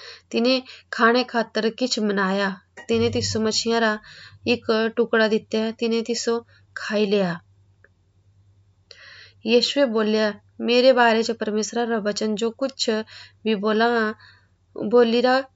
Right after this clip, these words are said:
बोले जा, मैं तुहां जो दसी दितरा था, भई इता गल्ला रा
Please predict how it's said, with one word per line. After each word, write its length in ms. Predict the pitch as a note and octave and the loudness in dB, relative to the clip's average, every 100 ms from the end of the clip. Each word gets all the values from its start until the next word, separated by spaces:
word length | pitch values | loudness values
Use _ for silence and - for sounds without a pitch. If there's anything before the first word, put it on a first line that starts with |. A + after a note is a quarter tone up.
| _ _ _ - | _ _ _ -4
बोले 320 | G#3 A#3 A#3+ | 0 4 4
जा, 460 | A#3 A3+ G#3+ A3+ A#3+ _ - | 4 2 2 0 -4 _ -6
मैं 440 | A3+ A#3+ B3 B3+ | 0 2 2 0
तुहां 440 | B3+ A#3 A#3 A#3 A#3+ B3+ _ _ _ _ _ _ - | -4 -4 0 0 -2 -6 _ _ _ _ _ _ -4
जो 180 | A3+ B3 | 2 2
दसी 300 | A3+ A3 A3+ | 2 0 -2
दितरा 360 | G#3+ G#3 G#3 | -2 0 -2
था, 260 | G#3 G#3+ F#3+ - - - - - | -2 -4 -8 -12 -20 -20 -20 -6
भई 420 | G#3 A3+ A#3+ A#3 - | 0 4 2 0 -8
इता 280 | A#3 C4 B3 | -2 0 2
गल्ला 320 | A#3+ A3+ A3+ | 2 2 2
रा 260 | A3 A3+ | 2 0